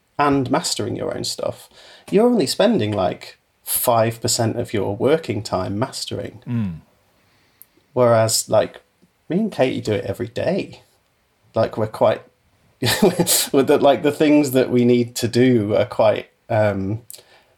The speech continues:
Speaker 1: they're fresh in our minds. They're at our fingertips, 'cause that's kind of what, that's all we do. You know, we just specialize in this. So I think there's a, I think there's more, there's more value,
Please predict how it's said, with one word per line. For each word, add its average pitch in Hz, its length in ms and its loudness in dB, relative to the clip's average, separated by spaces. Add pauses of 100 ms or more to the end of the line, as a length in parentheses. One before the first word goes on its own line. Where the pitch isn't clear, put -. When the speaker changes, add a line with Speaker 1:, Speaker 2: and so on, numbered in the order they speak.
(420)
Speaker 1:
they're 117 180 2
fresh - 320 0
in 113 80 2
our 113 80 2
minds. 107 520 0
They're 113 200 4
at 113 80 6
our 101 120 6
fingertips, 113 540 -2
'cause 120 140 -2
that's 113 140 4
kind 175 180 0
of 120 240 -2
what, - 320 -2
that's - 180 -4
all 120 140 2
we 110 120 -2
do. 123 120 2
You 113 220 0
know, 101 100 -6
we 101 60 -6
just - 160 -4
specialize 104 480 -2
in 104 140 -6
this. 110 220 -2
So 104 300 -2 (580)
I 123 60 2
think 202 260 2
there's 151 140 2
a, 131 180 0 (540)
I 135 80 2
think 156 240 2
there's 143 180 0
more, 143 540 4 (1700)
there's 139 240 2
more 160 300 6
value, 123 680 0